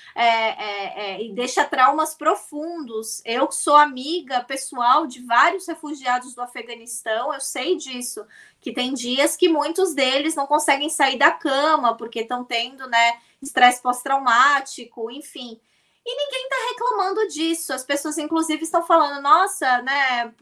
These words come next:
ninguém devia dar um tempo pra esses ucranianos se restabelecerem. Enquanto que as outras pessoas não podem ter esse tempo, não podem se dar o luxo. Quando é que elas conseguem entrar aqui,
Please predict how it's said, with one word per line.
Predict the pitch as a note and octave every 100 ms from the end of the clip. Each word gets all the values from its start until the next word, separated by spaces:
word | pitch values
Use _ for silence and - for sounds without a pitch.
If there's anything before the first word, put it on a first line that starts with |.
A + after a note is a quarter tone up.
| _
ninguém | B3 B3+ C4 D4
devia | C#4 D4 D4+
dar | D#4
um | G4
tempo | - D4+ F#4 G4+ E4+
pra | D#4
esses | D#4+ D4
ucranianos | D4 D4 C#4 C#4 C#4+
se | D4+
restabelecerem. | D#4 D4 - C4+ C#4 D4+ D#4 C#4 B3+ A#3 G#3+ - - _
Enquanto | E4+ F4+ F4+ -
que |
as | G4 E4
outras | E4 F#4
pessoas | D#4+ E4 E4
não | E4+ F4+
podem | E4 E4 E4 D#4
ter | C#4
esse | - C4+
tempo, | B3+ A#3+ B3
não | B3+
podem | C4 C4
se | -
dar | C4+ D4
o | D#4
luxo. | D4+ F4+ - E4
Quando | D4+ D#4+ E4 C#4
é | F#4
que | -
elas | G#4+ D4+ -
conseguem | D4+ - - C#4+ F4+ A#4 E4
entrar | C#4+ C4
aqui, | B3+ - D#4